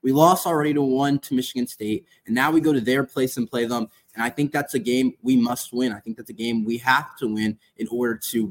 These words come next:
really argue that we deserve a shot in the tournament. I think we, I think we have to beat Michigan State overall. I think we have to beat Rutgers for sure. Rutgers is a must win. That would be our next game.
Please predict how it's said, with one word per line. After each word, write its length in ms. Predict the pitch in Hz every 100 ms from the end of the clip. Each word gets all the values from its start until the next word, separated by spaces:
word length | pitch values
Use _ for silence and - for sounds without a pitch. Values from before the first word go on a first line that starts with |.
| 92
really 280 | 120 123 120
argue 580 | 104 110 104 107 104 - _ -
that 260 | 110 92
we 140 | 110 110
deserve 420 | 107 107 110 98
a 80 | 107
shot 320 | - 107 101
in 80 | 98
the 60 |
tournament. 380 | - 117 104 87
I 60 | -
think 240 | - 113
we, 220 | 135 127 -
I 80 | 110
think 180 | 120 123
we 80 |
have 300 | 135 110 107
to 80 | -
beat 300 | 107 107 98 _ -
Michigan 460 | 110 107 - 101 98 _
State 420 | - - 110 101 -
overall. 440 | 101 104 127 - - -
I 60 | -
think 180 | 127
we 120 | 175 156
have 260 | 135 151
to 80 | 165
beat 460 | 135 - 139 156 - _ _
Rutgers 560 | - 107 156 160 180 165
for 260 | - - 147
sure. 320 | - 139 101
Rutgers 440 | 107 139 - 165
is 100 | 151
a 60 | 151
must 360 | 143 143 -
win. 360 | 131 135 139 127 _ -
That 160 | - 135
would 80 | 139
be 100 | 143
our 100 | 139
next 340 | 143 147 -
game. 280 | - 143 143